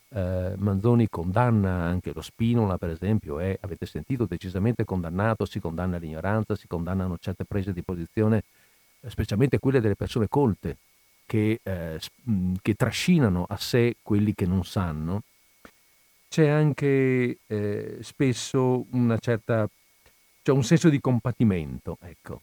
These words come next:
un senso di compatimento per la debolezza umana che non, non è che voglia, eh, oscurare il delitto, che non voglia oscurare il male, i cattivi comportamenti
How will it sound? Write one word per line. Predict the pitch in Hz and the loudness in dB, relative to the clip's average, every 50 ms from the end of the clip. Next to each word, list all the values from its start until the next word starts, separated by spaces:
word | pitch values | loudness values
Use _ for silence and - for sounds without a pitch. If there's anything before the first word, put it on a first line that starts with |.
| _ _ | _ _
un | - 117 110 110 | 0 2 2 2
senso | - 151 127 139 | 2 0 0 0
di | 135 | 0
compatimento | 120 - 113 107 117 113 - 117 107 117 131 131 - 127 113 | 0 2 2 2 0 0 2 4 4 4 4 4 2 0 0
per | - 110 101 | 2 0 0
la | 101 95 | 2 0
debolezza | 110 104 104 101 104 110 110 - - 151 | 2 2 4 4 4 4 2 2 2 2
umana | 143 117 95 92 92 92 95 101 107 110 - _ _ _ _ _ _ _ _ _ _ _ _ _ _ _ | 2 2 0 0 -2 -2 -2 -4 -4 -6 -8 _ _ _ _ _ _ _ _ _ _ _ _ _ _ _
che | - 147 | 0 2
non, | 139 147 147 151 147 147 143 143 | 4 6 6 6 6 4 4 4
non | 147 156 185 | 4 4 4
è | 202 | 4
che | - 143 | 4 2
voglia, | 110 117 117 110 113 110 104 104 - - | 2 2 2 4 4 2 2 0 -2 -6
eh, | - 131 123 120 120 113 104 101 98 95 95 98 98 98 101 104 113 113 113 - - - 95 _ _ _ _ _ _ - 113 104 - 160 123 - _ _ _ | -12 -16 -12 -8 -6 -6 -4 -4 -4 -6 -6 -6 -8 -8 -10 -12 -14 -18 -18 -20 -20 -20 -20 _ _ _ _ _ _ -18 -18 -16 -18 -20 -20 -20 _ _ _
oscurare | - 131 - - - 123 120 110 104 98 101 104 104 101 92 90 90 - _ | 0 0 0 0 -2 0 0 2 2 2 2 2 0 0 -2 -4 -6 -6 _
il | 110 110 104 | -2 -2 0
delitto, | 98 110 98 98 101 101 - _ _ - 110 104 104 104 104 | 2 0 2 2 2 0 0 _ _ 0 2 4 4 2 2
che | 101 107 | 2 0
non | 98 101 | 2 2
voglia | 123 123 113 | 4 4 4
oscurare | 101 101 - - - 117 104 98 95 98 101 | 2 0 -2 -2 -2 -2 0 0 0 0 0
il | 98 90 | 0 0
male, | 85 85 87 82 80 82 82 80 76 73 - _ _ _ _ _ _ _ _ _ _ _ | 0 -2 -2 -2 -4 -6 -8 -8 -10 -12 -14 _ _ _ _ _ _ _ _ _ _ _
i | 120 110 | -8 -6
cattivi | - 123 110 - 160 143 131 | -4 -6 -4 -2 -2 -2 0
comportamenti | 113 - 120 101 - 107 - - 107 101 104 98 92 85 80 - - | 0 0 -2 -2 -2 -4 -4 -2 -2 -2 0 -2 -2 -4 -6 -8 -10